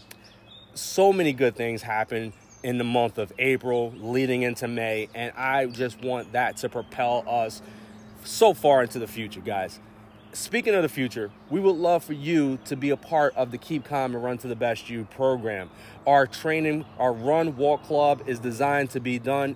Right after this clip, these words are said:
here in person and online, as we have Joanne Rivera,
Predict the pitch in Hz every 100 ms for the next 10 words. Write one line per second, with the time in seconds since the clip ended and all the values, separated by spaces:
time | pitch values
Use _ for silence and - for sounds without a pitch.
0 | - - 151 156 151 123 113 165 180 -
1 | 190 190 - - 151 180 160 139 123 -
2 | - - - 147 143 143 143 139 110 95
3 | - - - - 131 127 107 127 151 147
4 | 139 120 107 123 127 143 139 131 123 139
5 | 127 110